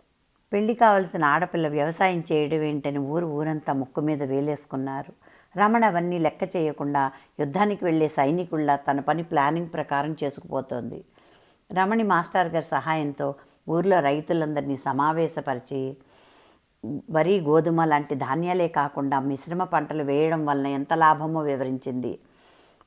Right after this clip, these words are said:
ప్రతి మూడు లేదా నాలుగు నెలలకి దిగుబడి వచ్చేలా ప్లాన్ చేసుకుని దళారులు లేకుండా డైరెక్ట్గా సూపర్ మార్కెట్ వాళ్ళతో టైఅప్, టైఅప్ చేసుకుని వాళ్ళకి ఏ కూరగాయలు కావాలో తెలుసుకుని అవే పండిస్తే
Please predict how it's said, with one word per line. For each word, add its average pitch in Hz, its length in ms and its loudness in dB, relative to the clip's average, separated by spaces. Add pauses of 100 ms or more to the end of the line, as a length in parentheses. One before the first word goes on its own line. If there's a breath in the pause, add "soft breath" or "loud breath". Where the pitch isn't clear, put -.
ప్రతి 220 320 0
మూడు 196 360 2
లేదా 160 280 2
నాలుగు 151 360 2
నెలలకి 160 380 0
దిగుబడి 147 380 0
వచ్చేలా 143 400 2
ప్లాన్ 139 400 0 (100)
చేసుకుని 139 400 -4
దళారులు 180 540 4
లేకుండా 139 600 2 (320 loud breath)
డైరెక్ట్గా 208 500 2
సూపర్ 190 360 0
మార్కెట్ 165 440 0
వాళ్ళతో 143 340 2
టైఅప్, 156 520 -2
టైఅప్ 185 360 0
చేసుకుని 143 500 -4 (280 loud breath)
వాళ్ళకి 175 300 6
ఏ 180 140 4
కూరగాయలు 214 500 2
కావాలో 156 460 4
తెలుసుకుని 147 560 -4 (260 loud breath)
అవే 165 260 4
పండిస్తే 147 640 0